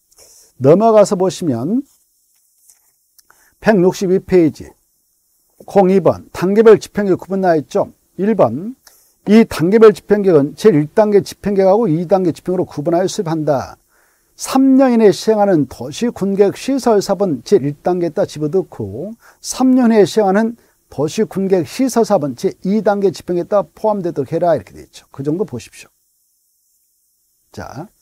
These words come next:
이때 이렇게 단계별 집행계획을 수립 공고했다. 그런데 일 단계 집행계획에 들어있다. 이 건이 일 단계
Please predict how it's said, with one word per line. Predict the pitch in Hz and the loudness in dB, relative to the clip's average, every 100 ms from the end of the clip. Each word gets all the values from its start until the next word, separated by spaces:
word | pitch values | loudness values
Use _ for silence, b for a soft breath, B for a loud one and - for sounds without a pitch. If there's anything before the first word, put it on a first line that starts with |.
| _ - - - - - _ _ _ _ | _ -20 -20 -20 -20 -20 _ _ _ _
이때 | 185 240 - 196 165 160 117 - - _ _ _ _ _ - | 2 2 2 6 8 6 4 -4 -20 _ _ _ _ _ 0
이렇게 | 214 214 226 233 | 2 2 6 6
단계별 | 220 - 156 196 233 220 190 | 6 0 0 4 8 8 6
집행계획을 | - - 220 208 190 165 247 226 | 2 -4 -2 0 2 4 4 2
수립 | - 262 233 | -4 -4 -4
공고했다. | - 165 185 151 - - - _ _ _ _ _ _ _ _ _ | -2 2 2 2 -2 -14 -16 _ _ _ _ _ _ _ _ _
그런데 | - 214 220 233 240 - _ _ _ - | -2 2 6 6 6 2 _ _ _ 0
일 | 147 214 - | 2 2 2
단계 | 247 233 226 196 | 2 4 4 4
집행계획에 | - - 220 208 185 | 2 -6 2 4 4
들어있다. | 185 202 175 151 135 - | 4 4 4 0 -6 -6
이 | 196 226 | -2 -2
건이 | 202 247 220 226 185 - | 2 2 2 2 -2 -2
일 | 175 196 | -2 -2
단계 | - 214 208 151 214 262 | 0 2 2 4 4 2